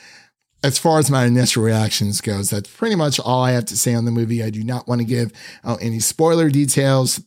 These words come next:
Again, like I said, this movie will be available to purchase on November fifteenth of this year, twenty twenty-two. Again, should be out by the time that you guys are listening to this review. So skedaddle on to your own Walmart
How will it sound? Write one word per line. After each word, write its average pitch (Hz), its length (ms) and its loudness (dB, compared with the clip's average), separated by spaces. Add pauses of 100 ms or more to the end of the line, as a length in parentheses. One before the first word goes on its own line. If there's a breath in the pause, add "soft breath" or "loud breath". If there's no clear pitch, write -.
Again, 117 420 -2
like 107 160 -6
I 104 60 -8
said, 110 240 -2
this 107 200 -6
movie 113 360 -4 (240 loud breath)
will 170 180 0
be 156 140 2
available 127 400 2
to 110 80 -2
purchase 101 580 -4
on 107 140 2
November 98 420 -2
fifteenth - 1300 -2
of 107 280 -2
this 104 360 -2
year, 104 180 2
twenty 104 420 -2
twenty-two. 120 800 -2 (320 loud breath)
Again, 113 460 0
should - 260 -2
be 120 220 -2
out 175 200 0
by 151 120 0
the 143 100 -2
time 139 480 0 (320 loud breath)
that - 180 -10
you 113 160 -2
guys 110 280 -2
are 85 80 -6
listening 156 560 0
to 123 160 -2
this 110 200 -4
review. 104 320 -6
So 95 220 -4
skedaddle 165 760 0
on 156 160 2
to 143 160 -2
your 120 180 0
own 117 300 -2
Walmart 110 600 -6